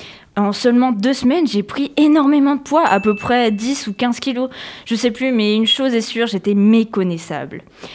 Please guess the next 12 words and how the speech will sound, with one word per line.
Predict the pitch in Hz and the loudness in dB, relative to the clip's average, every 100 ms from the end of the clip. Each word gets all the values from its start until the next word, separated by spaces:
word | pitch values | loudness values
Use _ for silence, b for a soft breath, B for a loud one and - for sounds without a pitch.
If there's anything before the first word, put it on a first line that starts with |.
| B | B
Mais | 220 226 | -2 0
heureusement, | 359 269 226 214 240 - - | 2 2 2 0 0 -4 -2
mon | 202 | 2
mal-être | 214 214 269 359 - | 2 2 0 0 0
est | 240 | 0
vite | 233 359 359 | 0 -2 0
passé | 233 220 262 349 277 196 | -2 -2 -2 0 0 -2
grâce | 190 240 285 - | -2 -4 -4 -2
aux | 202 190 226 | -2 0 0
habitants | 240 233 233 269 | -2 -4 -2 -2
de | 208 | 0
Johannesburg, | 185 214 208 202 190 247 | 0 0 0 -2 -2 -6